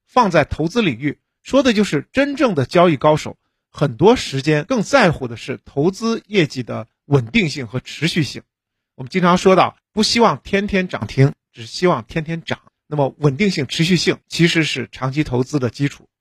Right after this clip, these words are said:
所以呢，会采取一些看上去比较基础、比较稳定，甚至比较按部就班的投资方式，而不是一味的去追求华丽的招数。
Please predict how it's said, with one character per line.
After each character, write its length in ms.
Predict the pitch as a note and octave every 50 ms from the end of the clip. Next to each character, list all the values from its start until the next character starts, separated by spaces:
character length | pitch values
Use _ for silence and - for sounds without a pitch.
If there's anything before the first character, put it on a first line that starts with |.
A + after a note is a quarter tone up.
| _ _ _ _ _ _ _ _ _ _
所 200 | _ - A3+ C4+
以 120 | C4 A3+
呢， 200 | G3+ G3+ F#3+ F#3+
会 120 | F#3+ G#3+ F3+
采 280 | - - - D3+ F#3 F#3+
取 120 | - D3+
一 80 | D3+ E3
些 180 | - F3+ F3
看 200 | - - - G3+ F#3
上 120 | F3 D#3+
去 100 | - D3+
比 140 | B2 - F#3
较 140 | F#3+ B2+ A#2+
基 200 | - G#3+ A#3 A#3+
础、 260 | - - A2 - _ _ _ _ _ _ _ _ _
比 80 | - E3+
较 140 | A3 G#3 G3+
稳 220 | F#3+ E3 B2+ A2
定， 240 | - F#3+ G3 D3+ - _ _ _ _ _ _ _
甚 280 | - - B3+ A3 F3+
至 160 | C#3 C#3 C3
比 160 | - - D#3 F3
较 200 | - C3+ - -
按 180 | - G3 F3+ C#3+
部 160 | - E3 D3
就 220 | B2+ - E3+ D3 B2+
班 240 | - E3+ G3 G#3+
的 100 | F3 C3
投 180 | - - - B2+
资 120 | A2+ B2+
方 200 | - - C3+ C3
式， 220 | B2+ - - A2+ - _ _ _ _ _ _
而 160 | _ C3+ D3
不 200 | C#3+ - D3+ F3+
是 160 | F3+ - E3 C#3
一 180 | A#2 A#2 D3
味 160 | E3 F#3 D3
的 100 | A2+ A#2
去 160 | - - - B2+
追 200 | - D#3 D3+ D3
求 180 | - B2+ A#2+ A#2
华 240 | - _ - - - B2+
丽 160 | D3 C#3+ B2
的 120 | - A2+ -
招 200 | - C#3+ D3 C#3+
数。 220 | - - -